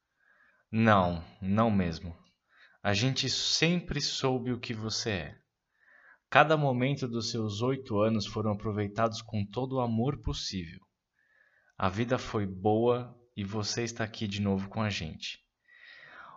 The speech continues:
O Johnny teve mais uma crise de convulsão. E dessa vez foi tão forte e tão longa que ele precisou ser sedado.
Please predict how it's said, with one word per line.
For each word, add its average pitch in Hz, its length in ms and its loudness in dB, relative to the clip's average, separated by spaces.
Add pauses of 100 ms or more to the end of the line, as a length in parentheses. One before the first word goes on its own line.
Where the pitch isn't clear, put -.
O 180 140 8
Johnny 107 800 4 (260)
teve 104 360 -2
mais 120 480 2
uma 127 240 -2
crise 113 440 -4
de 107 120 -6
convulsão. 98 880 -4 (460)
E 101 100 0
dessa 113 320 2
vez 104 220 -2
foi 107 180 -4
tão 135 280 -2
forte 104 540 2
e - 20 0
tão 113 340 0
longa 107 400 2
que 110 80 -8
ele 107 160 -2
precisou 104 500 -4
ser 104 280 -4
sedado. 98 840 -2